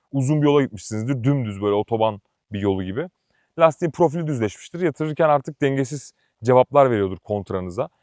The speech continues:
Verdiğiniz kontranıza böyle değişik düşmeler yaşatıyordur motor. Ha, o zaman tamam, okey, arka lastik değiştirilebilir ama aradan üç sene geçtikten sonra sadece arka lastiği değiştirdim, ön lastiğin durumu çok iyiydi falan gibi bir durum maalesef yok. Yani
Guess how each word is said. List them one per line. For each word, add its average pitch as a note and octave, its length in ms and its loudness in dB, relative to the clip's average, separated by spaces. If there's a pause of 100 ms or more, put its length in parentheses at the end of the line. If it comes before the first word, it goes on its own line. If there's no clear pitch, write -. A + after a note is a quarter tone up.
(160)
Verdiğiniz A2+ 380 2
kontranıza A#2 460 -4
böyle A2+ 240 0 (300)
değişik B2 380 2
düşmeler B2 440 0
yaşatıyordur F#2 540 -6
motor. F#2+ 300 -6 (420)
Ha, - 140 -4
o G#3 100 2
zaman G3 240 4
tamam, F3+ 320 0
okey, A2+ 380 0
arka C3 260 2
lastik C3 280 -4
değiştirilebilir C3 540 -2
ama C3 220 -2 (400)
aradan B2 300 2
üç D#3+ 140 -4
sene D3+ 220 0
geçtikten C3+ 400 -2
sonra B2+ 300 -6
sadece C#3 380 2
arka C3 220 -2
lastiği B2 280 -4
değiştirdim, A#2 500 -4 (260)
ön C3+ 200 2
lastiğin C3+ 360 0
durumu C3+ 380 -4 (360)
çok C#3 180 -6
iyiydi A#2 300 -4
falan B2+ 320 -4
gibi B2 180 -8
bir B2 60 -12
durum D#3+ 220 -8
maalesef C#3 400 -4 (380)
yok. - 420 -4 (320)
Yani F2+ 200 -18